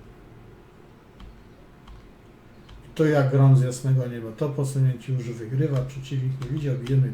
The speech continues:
piona. I jest bateryjka. Odszedł wieżą, bo żeby zluzować królowi pole F osiem. Żeby na atakę zbić,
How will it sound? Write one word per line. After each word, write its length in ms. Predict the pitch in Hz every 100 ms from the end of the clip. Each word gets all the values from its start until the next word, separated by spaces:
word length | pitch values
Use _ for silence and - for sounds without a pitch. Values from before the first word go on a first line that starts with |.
| -
piona. 320 | 143 135 131 - - - - - - - -
I 60 | 180
jest 280 | 147 120
bateryjka. 760 | 123 117 - 120 123 123 - 135 131 - -
Odszedł 420 | 151 135 147 131
wieżą, 420 | 135 147 139 131 113
bo 100 | 110
żeby 300 | 113 113 117 - - - - -
zluzować 760 | - 135 143 135 107 117 127 -
królowi 480 | 139 120 107 120
pole 460 | 135 127 107 110 120 131 - - - - - - - - - - - - - - - - - - - - - - - - -
F 200 | 135 135
osiem. 420 | 196 - - 110 104 - - - - - - - - - - - -
Żeby 240 | 139 131 135
na 240 | 135 131
atakę 540 | 123 131 113 - 135 127
zbić, 500 | 110 110 110 -